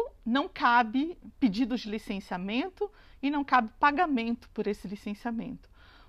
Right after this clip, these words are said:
O uso é livre e o cuidado é o de preservar o direito moral do autor, que é o direito de ser reconhecido como autor. Então, nada de fazer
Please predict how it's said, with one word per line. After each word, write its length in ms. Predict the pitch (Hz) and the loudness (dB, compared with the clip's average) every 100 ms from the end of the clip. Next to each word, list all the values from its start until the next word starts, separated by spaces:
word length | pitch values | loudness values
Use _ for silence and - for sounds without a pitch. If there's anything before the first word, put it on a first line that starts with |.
| - | -2
O 200 | 262 277 | 2 4
uso 180 | 262 | 4
é 80 | 269 | 4
livre 520 | 277 254 285 330 440 494 | 4 4 2 2 0 0
e 100 | 277 | -2
o 80 | 262 | 0
cuidado 920 | - 269 190 196 208 247 277 415 415 - - - | 0 0 6 6 6 4 0 -4 -6 -16 -20 -2
é 100 | 226 | 0
o 60 | |
de 140 | 208 240 | 0 -4
preservar 580 | - 294 262 262 226 226 | -4 -2 0 -2 2 2
o 60 | |
direito 400 | 220 247 247 262 | 0 -2 -4 -4
moral 320 | 285 277 240 | -2 0 0
do 80 | 240 | 0
autor, 360 | 320 - 226 262 | -4 0 0 0
que 100 | 285 | -2
é 40 | |
o 40 | 262 | -6
direito 400 | 254 208 - 214 | -4 -4 -6 -14
de 80 | |
ser 220 | - - 247 | -10 -4 -4
reconhecido 760 | 247 - 285 294 - 220 202 | -6 -6 -4 -6 -6 -8 -8
como 220 | - 214 | -10 -8
autor. 440 | 247 254 - 156 - - - - | -6 -8 -8 -8 -10 -18 -20 -8
Então, 340 | 226 247 233 - - - | -2 0 0 -2 -12 0
nada 340 | 254 247 269 | 4 6 4
de 100 | - | 0
fazer 840 | - 277 226 226 220 214 185 170 | -2 -4 0 0 2 2 2 0